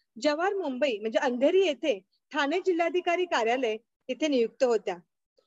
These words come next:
अ, दोन हजार एकोणीस मध्ये उपजिल्हा अधिकारी म्हणून त्यांची बढती मिळाली आणि अंधेरी येथे कार्यरत असताना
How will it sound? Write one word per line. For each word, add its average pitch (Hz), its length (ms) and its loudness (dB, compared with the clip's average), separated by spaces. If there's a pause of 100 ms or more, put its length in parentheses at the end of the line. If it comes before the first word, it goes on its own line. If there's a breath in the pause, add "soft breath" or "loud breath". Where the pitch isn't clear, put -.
(880)
अ, 220 260 0
दोन 349 340 4
हजार 453 580 0
एकोणीस 466 480 2
मध्ये 220 280 -2 (400)
उपजिल्हा 415 840 2
अधिकारी 330 500 0
म्हणून 311 300 -6
त्यांची 277 320 -2
बढती 220 460 0
मिळाली 302 600 2 (400)
आणि 320 280 0
अंधेरी 277 420 4
येथे 392 300 2
कार्यरत 285 420 -2
असताना 254 360 -4